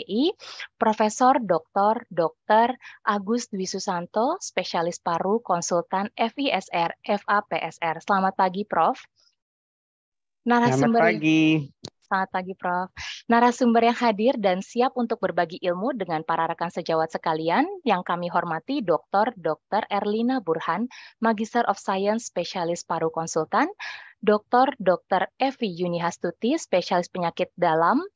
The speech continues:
Speaker 1: Konsultan Alergi Imunologi, dan Dokter Budi Haryanto, Spesialis Mikrobiologi Klinik, dan juga kepada moderator yang kami hormati, Dokter Jatu Apridasari, Spesialis Paru Konsultan F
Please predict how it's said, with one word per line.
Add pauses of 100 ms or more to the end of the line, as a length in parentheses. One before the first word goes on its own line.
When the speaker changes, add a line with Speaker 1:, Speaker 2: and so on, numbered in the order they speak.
(260)
Speaker 1:
Konsultan
Alergi
Imunologi,
dan
Dokter
Budi
Haryanto,
Spesialis
Mikrobiologi
Klinik, (460)
dan
juga
kepada
moderator
yang
kami
hormati,
Dokter
Jatu
Apridasari,
Spesialis
Paru
Konsultan
F